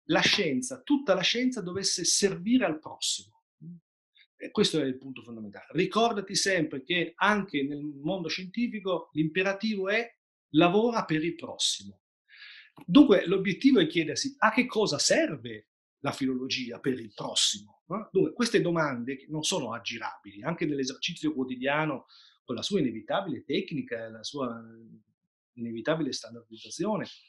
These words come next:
della disciplina, eh, queste domande sono fondamentali e Nietzsche le ha portate a un punto di rottura. E da questo punto di vista la sua lezione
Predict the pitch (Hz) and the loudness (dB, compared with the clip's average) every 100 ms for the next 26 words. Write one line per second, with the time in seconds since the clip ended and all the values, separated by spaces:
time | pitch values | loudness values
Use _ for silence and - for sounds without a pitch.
0 | - - - _ 120 123 120 117 - - | -20 -20 -20 _ -6 -6 -6 -6 -8 -6
1 | 156 113 117 165 - - 131 135 127 123 | -6 -6 -6 -6 -8 -12 -8 -6 -6 -8
2 | 123 120 - 214 208 190 233 170 202 196 | -12 -16 -2 2 4 4 2 0 0 0
3 | 156 - 156 135 143 139 139 135 113 131 | 0 0 -2 -8 -12 -12 -10 -6 -6 -2
4 | 196 135 143 180 156 127 123 - 156 156 | -2 0 0 0 2 0 -2 -4 -6 -2
5 | 165 170 156 - 139 131 123 120 - 101 | -2 -2 -4 -6 -10 -6 -8 -8 -16 -20
6 | - - _ - 120 117 117 135 - 127 | -20 -20 _ -18 -14 -14 -10 -10 -8 -10
7 | 139 139 127 156 - 123 - 117 110 - | -10 -4 0 0 0 -2 -2 -8 -10 -8
8 | 123 135 120 | -8 -8 -14